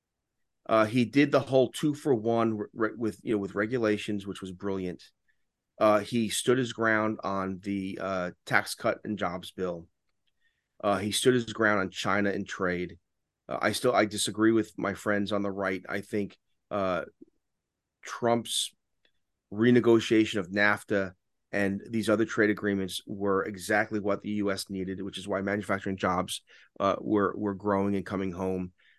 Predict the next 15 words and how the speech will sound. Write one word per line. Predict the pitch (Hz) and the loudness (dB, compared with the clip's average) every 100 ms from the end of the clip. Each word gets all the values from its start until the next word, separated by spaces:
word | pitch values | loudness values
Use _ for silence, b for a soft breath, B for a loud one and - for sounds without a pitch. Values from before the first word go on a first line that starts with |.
| _ | _
Um, | 98 98 95 95 _ - | -2 0 0 -2 _ -10
you're | 123 113 | 2 4
right. | 104 120 92 | 6 4 4
For | - | -2
the | 104 | -8
first, | 98 127 135 135 - _ | 0 4 4 2 -4 _
you | - - | -4 -4
know, | - - _ | -4 -20 _
two | - - 131 | -6 2 2
years, | 113 104 101 - - - _ _ _ _ _ - | 4 2 2 -2 -8 -8 _ _ _ _ _ -2
eighteen | 107 - 110 | -2 0 0
months, | 98 98 90 107 | 2 0 -2 -2
whatever | 101 95 | -2 -2
it | |
was, | 104 98 95 - | -4 -4 -4 -8